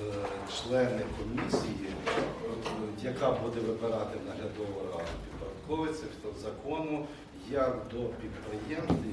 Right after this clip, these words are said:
які, е, ну, хоча акціонерних, приватних, хоча ми не є приватна і не прибуткова. Через то вимоги дуже серйозні, і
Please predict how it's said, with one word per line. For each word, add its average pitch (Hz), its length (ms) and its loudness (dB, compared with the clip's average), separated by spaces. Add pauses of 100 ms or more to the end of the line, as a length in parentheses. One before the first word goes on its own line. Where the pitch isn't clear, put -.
які, 151 220 -4
е, 151 100 0 (2000)
ну, 123 60 -2 (220)
хоча 147 200 2
акціонерних, 147 680 6 (240)
приватних, 123 460 4 (220)
хоча 135 340 2
ми 120 280 2 (340)
не 113 140 0 (120)
є 110 120 4
приватна 127 580 0 (160)
і 123 220 0
не 123 60 6
прибуткова. 123 760 2 (440)
Через 139 180 0
то 143 180 8
вимоги 139 600 4 (180)
дуже 120 200 -2
серйозні, - 680 -2
і 127 40 -8